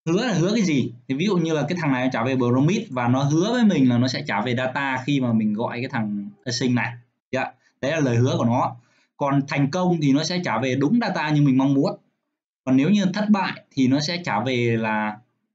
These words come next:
lỗi hay là cái gì đấy. Hình dung được chưa? Thì để mọi người hình dung cái thằng bromid nó như vậy thôi. Có nghĩa là một cái lời hứa thì nó sẽ có hai trạng thái là thành công hoặc là thất bại. Nếu như thành công thì nó sẽ lấy được data.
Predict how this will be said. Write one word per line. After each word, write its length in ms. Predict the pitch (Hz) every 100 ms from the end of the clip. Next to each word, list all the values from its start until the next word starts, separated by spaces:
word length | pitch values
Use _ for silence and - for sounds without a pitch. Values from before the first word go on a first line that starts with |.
| _ _ -
lỗi 260 | 127 151 202
hay 140 | 180
là 80 | 135
cái 140 | 117
gì 120 | 131 110
đấy. 220 | 127 - - _ _ _ _ _
Hình 100 | 123
dung 140 | 139 135
được 60 | 117
chưa? 260 | 143 127 - _
Thì 80 | 123
để 60 | 127
mọi 160 | 127
người 140 | 123 123
hình 140 | 123
dung 140 | 143
cái 80 | 143
thằng 120 | 143
bromid 380 | 123 117 131 190 -
nó 100 | 156
như 160 | 156
vậy 160 | 147 -
thôi. 160 | 127 127
Có 80 | 143
nghĩa 140 | 156
là 80 | 156
một 180 | 135 120
cái 100 | 151
lời 120 | 151 113
hứa 280 | 120 135 160
thì 60 |
nó 80 | 131
sẽ 120 | 131 -
có 100 | 131
hai 140 | 127
trạng 120 | 120 120
thái 220 | 107 135
là 180 | 135 - - -
thành 200 | 131 113
công 280 | 151 135 120
hoặc 120 | 120
là 80 | 110
thất 120 | 147 175
bại. 220 | 151 - _ _ _ _ -
Nếu 220 | 156 233
như 120 | 254 190
thành 180 | 131 123
công 220 | 151 135
thì 100 | 120
nó 100 | 127
sẽ 140 | 127
lấy 180 | 151 139
được 100 | 160 127
data. 380 | 117 131 127